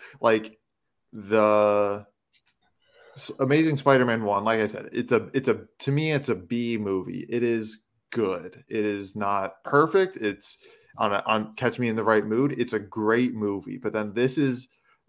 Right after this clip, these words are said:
just a mess that kind of falls apart mostly at the end. Um, that's when a lot of the big problems,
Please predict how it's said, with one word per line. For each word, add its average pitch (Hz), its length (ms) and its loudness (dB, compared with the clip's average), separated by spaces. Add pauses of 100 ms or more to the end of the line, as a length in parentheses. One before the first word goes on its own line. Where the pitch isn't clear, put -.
(100)
just 127 400 -2
a 135 60 6
mess 101 460 0
that 101 180 -2
kind 117 300 -4
of 113 120 -2
falls 110 460 2
apart 107 800 2 (560)
mostly 120 680 2
at 113 160 4
the 98 160 -2
end. 117 540 -4 (460)
Um, 98 440 2
that's 104 520 -4
when 113 180 0
a 104 40 2
lot 101 280 4
of 104 40 2
the 104 80 2
big 101 280 0
problems, 98 640 -2